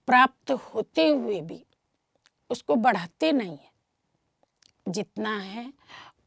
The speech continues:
उतना ही रखते हैं। लेकिन कई बच्चे जितना भाग्य मिलता है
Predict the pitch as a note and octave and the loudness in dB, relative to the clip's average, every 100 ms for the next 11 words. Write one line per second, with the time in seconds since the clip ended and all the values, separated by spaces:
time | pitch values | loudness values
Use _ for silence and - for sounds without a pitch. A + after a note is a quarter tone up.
0 | - A#3+ - D4 D4 C4 F3+ - - E3 | -8 -2 4 4 6 2 -2 -12 -18 -16
1 | E3 A3 C#4 _ _ _ _ _ - - | -16 -20 -20 _ _ _ _ _ -20 -20
2 | _ - A#3+ - C#4 C#4+ - _ _ _ | _ -4 -2 4 6 6 4 _ _ _
3 | _ - D4 D#4+ C#4+ F#3 - - G3 _ | _ 4 6 6 2 -4 -10 -16 -16 _
4 | _ _ _ _ F#3+ F3+ A3+ - B3+ A#3+ | _ _ _ _ -10 -8 -6 -4 -2 -2
5 | F#3+ - G#3+ A#3 G#3 F3 E3 - A3 A#3 | -6 -12 -8 -6 -6 -8 -12 -10 -10 -8
6 | A3+ C4+ | -8 -10